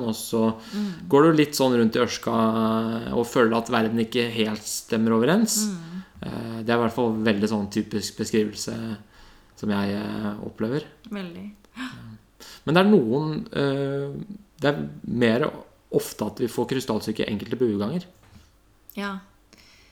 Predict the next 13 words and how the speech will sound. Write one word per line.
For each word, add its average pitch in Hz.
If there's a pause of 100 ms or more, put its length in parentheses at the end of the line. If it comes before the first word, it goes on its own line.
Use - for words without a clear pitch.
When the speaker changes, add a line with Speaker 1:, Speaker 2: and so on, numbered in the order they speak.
(240)
Speaker 2:
Det 214
er 214
nesten 208
alltid 175
de 190
bakre 180
bugangene 175
som 196
blir 175
affisert. 226 (760)
Eh, 196
så 202
det, 220